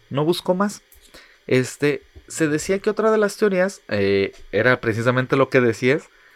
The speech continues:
que se supone que el, el propio Chris Benoit había hecho la modificación de esta página, pues había reportado a la W W E que había tenido problemas médicos en su familia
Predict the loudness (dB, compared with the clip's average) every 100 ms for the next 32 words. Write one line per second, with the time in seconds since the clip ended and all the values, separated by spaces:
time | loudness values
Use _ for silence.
0 | _ _ _ -4 -2 -2 -6 -4 -2 -2
1 | -2 -4 -4 _ -6 -2 -2 -2 -4 -4
2 | -4 -4 -2 -2 -2 -4 0 -2 -2 -4
3 | -4 -4 -6 -8 -8 -6 -4 -4 -4 -4
4 | -2 -2 -2 -8 -6 -6 -4 -2 -2 -2
5 | -4 -4 -4 -2 0 2 0 -2 -2 -4
6 | -4 -4 -4 -4 -4 -8 _ _ _ _
7 | _ _ -4 0 0 -2 -2 0 0 -2
8 | 0 0 -2 -4 -4 -4 -4 -6 -6 -6
9 | -6 -4 -4 -2 -2